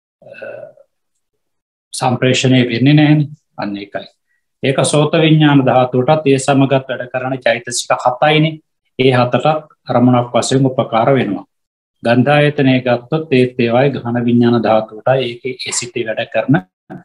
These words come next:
චෛතසික හතටයි. රසායතනය ගන්නකොට ජීවහා විඥාන ධාතුවටයි. ඒතර ජීවහා විඥාන ධාතුව කියනකොට මතක තියාගන්න සිත් දෙකක්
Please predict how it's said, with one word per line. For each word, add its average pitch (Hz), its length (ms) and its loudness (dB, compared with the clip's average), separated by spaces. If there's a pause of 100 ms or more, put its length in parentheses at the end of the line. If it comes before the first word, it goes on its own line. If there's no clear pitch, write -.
(120)
චෛතසික 120 560 -2
හතටයි. 127 520 -2 (580)
රසායතනය 151 680 0
ගන්නකොට 120 520 0
ජීවහා 135 360 2
විඥාන 127 420 4
ධාතුවටයි. 113 640 -2 (500)
ඒතර 113 120 -2
ජීවහා 127 400 2
විඥාන 147 340 4
ධාතුව 170 500 2
කියනකොට 143 320 2
මතක 123 380 0
තියාගන්න 127 640 0
සිත් 156 260 -6
දෙකක් 147 240 0